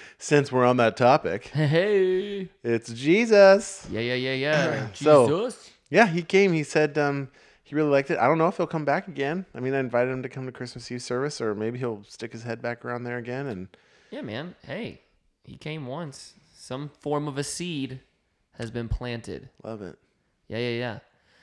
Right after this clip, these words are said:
Speaker 2: I'm hoping to invite my neighbor. I'm hoping to see him again. This is what I've noticed about my two neighbors on either side of me. Uh, I've said hi to them both times. I don't know what they do for a living, and the fact that they're gone weird hours.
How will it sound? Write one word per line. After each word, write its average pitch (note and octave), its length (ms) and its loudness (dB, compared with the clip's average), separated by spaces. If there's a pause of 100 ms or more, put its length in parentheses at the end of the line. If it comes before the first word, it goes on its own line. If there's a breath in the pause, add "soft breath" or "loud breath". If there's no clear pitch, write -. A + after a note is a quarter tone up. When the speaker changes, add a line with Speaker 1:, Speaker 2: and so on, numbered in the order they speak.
(120)
Speaker 2:
I'm C#3 120 -6
hoping D#3+ 280 -2
to C#3 60 -2
invite C3 280 -4
my B2 100 -6
neighbor. B2 240 -6
I'm A#2 80 -8
hoping C#3+ 260 -8
to B2+ 60 -10
see - 180 -10
him C#3 80 -8
again. A#2 280 -10
This D3+ 180 -10
is E3+ 120 -8
what D3+ 100 -8
I've C#3 100 -6
noticed B2+ 260 -8
about B2 160 -8
my A#2+ 80 -8
two B2 180 -12
neighbors A#2 300 -10
on A2+ 140 -12
either A2+ 100 -12
side A2 240 -12
of G2+ 60 -16
me. F2+ 180 -16 (600)
Uh, A2+ 200 -8
I've A2+ 140 -6
said B2+ 200 -6
hi B2 180 -6
to A#2 80 -10
them B2 280 -14 (120)
both A#2+ 220 -10
times. B2 320 -14 (500)
I C#3 120 -8
don't C3+ 440 -8
know A2+ 640 -6
what A#2 220 -12
they A2+ 100 -10
do A#2+ 200 -10
for A#2+ 180 -12
a A#2 40 -8
living, A#2 380 -10
and G#2+ 100 -12
the A2 60 -12
fact A#2 320 -12
that - 200 -14 (140)
they're C3+ 200 -10
gone A#2+ 640 -10 (220)
weird D#3 400 -10
hours. B2 600 -12